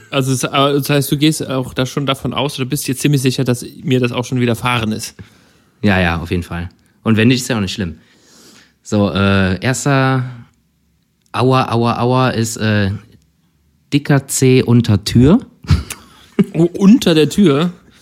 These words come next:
Speaker 2: Ja, pass auf, ich kann's kurz erklären. Wenn du jetzt irgendwie, keine Ahnung, willst einen Raum verlassen und, sagen wir mal, der ist vielleicht ein bisschen zugestellt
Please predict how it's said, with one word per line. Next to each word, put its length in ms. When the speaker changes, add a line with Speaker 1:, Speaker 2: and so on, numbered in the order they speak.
Speaker 2:
Ja, 160
pass 200
auf, 240
ich 120
kann's 200
kurz 160
erklären. 500
Wenn 160
du 180
jetzt 200
irgendwie, 280
keine 220
Ahnung, 320
willst 240
einen 60
Raum 260
verlassen 640
und, 540
sagen 140
wir 40
mal, 40
der 80
ist 100
vielleicht 200
ein 40
bisschen 220
zugestellt 640